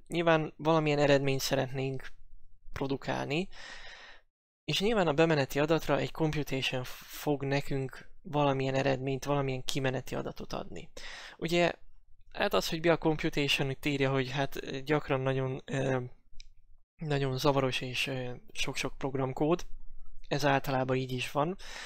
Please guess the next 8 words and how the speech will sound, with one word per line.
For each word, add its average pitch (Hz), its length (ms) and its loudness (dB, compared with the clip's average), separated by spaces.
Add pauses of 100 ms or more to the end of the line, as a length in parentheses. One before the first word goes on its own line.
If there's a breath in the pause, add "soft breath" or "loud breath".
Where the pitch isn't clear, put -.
(180 loud breath)
és - 160 -2
ez 185 120 4
a 180 40 4
programkód 147 600 2
csinál 127 300 2
valamit 127 340 2
az 135 100 -2
adatunkkal, 135 800 0